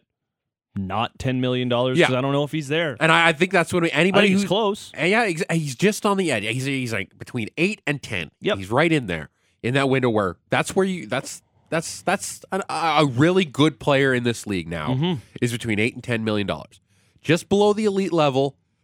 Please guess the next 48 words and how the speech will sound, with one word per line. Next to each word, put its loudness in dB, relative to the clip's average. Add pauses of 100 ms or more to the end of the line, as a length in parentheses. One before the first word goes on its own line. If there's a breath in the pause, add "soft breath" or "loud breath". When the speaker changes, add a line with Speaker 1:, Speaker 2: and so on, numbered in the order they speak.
(100)
Speaker 2:
but -6
they're -4
right -2
there 2
at -4
an -4
all-star -2
level. -10 (120)
Speaker 1:
Sure. -4 (420)
Speaker 2:
So 2
with 0
Timo -2
Meier, 0
like, -2
this -2
is, -8
anybody 0
who's 2
gonna 0
be 0
acquiring 0
Timo -4
Meier's -2
gotta -4
look -4
like, -8
and -4
I -4
think -4
that's -2
gonna -4
be, -2
like, -8 (520)
like, -6
if -2
Winnipeg 0
is -4
to -6
be 0
the -2
one -2
that -2
goes -2
and -8
get -8
Timo -6
Meier, -6
obviously, 0